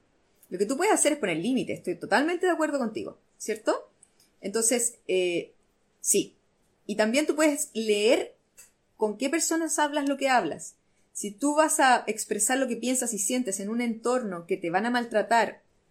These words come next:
no te conviene. Para, o sea, ¿para qué? ¿Y para qué desgastarte ahí? O sea, también, ¿cierto? Mejor exponer lo que piensas en un entorno que,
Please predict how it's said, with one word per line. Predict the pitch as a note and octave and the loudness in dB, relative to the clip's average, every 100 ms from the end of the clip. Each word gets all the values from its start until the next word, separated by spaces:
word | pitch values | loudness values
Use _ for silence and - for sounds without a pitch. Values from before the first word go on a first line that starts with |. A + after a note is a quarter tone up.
| _ _ _ _ | _ _ _ _
no | G#3 A#3 | -8 -2
te | D#4+ | 0
conviene. | C4+ A#3 G#4+ A#3+ | 2 2 0 -2
Para, | D#3+ - | -4 -6
o | - | -4
sea, | C4 | -4
¿para | A#3 A3 | -2 -4
qué? | C4 D4 E3+ - _ - | 0 -2 -2 -10 _ -16
¿Y | F#3+ | -12
para | F#3+ F#3+ G3+ | -2 0 2
qué | B3 | 2
desgastarte | C4+ A#3+ A#3+ A3+ | 0 0 -2 0
ahí? | G3 B3+ B3+ | 0 0 -2
O | |
sea, | F3 - _ - | -6 -14 _ -8
también, | D#3+ D#3 D#3+ | -6 -4 -6
¿cierto? | - - A#3+ | -8 -8 -6
Mejor | A3 B3+ C4+ - _ _ _ _ - | -2 0 0 -2 _ _ _ _ -8
exponer | F#3 - G#3+ A3 | -8 -4 -2 -2
lo | B3 | -2
que | A#3 | -2
piensas | A#3 B3 C#4+ D#4 - | -2 -2 -2 -2 -4
en | G#3 | -8
un | G#3+ A3 | -6 -6
entorno | A3 A3 A3+ A#3 | -6 -6 -6 -2
que, | G#3 G3 | -4 -4